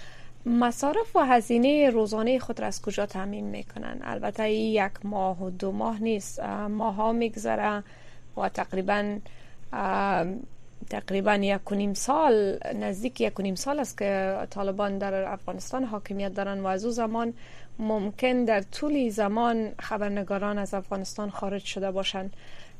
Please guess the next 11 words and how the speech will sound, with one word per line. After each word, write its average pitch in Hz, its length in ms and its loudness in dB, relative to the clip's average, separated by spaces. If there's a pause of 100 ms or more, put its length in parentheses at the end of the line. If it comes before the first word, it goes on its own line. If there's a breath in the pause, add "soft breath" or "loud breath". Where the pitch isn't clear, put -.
(120)
در 220 100 4
این 359 200 0
مدت 359 200 2
زمان، 254 680 4
اه، 214 340 0
وقتی 208 360 -2
که 202 300 0
نهادهای 214 600 2
حامی 202 420 0
خبرنگاران 202 960 2
و 196 340 2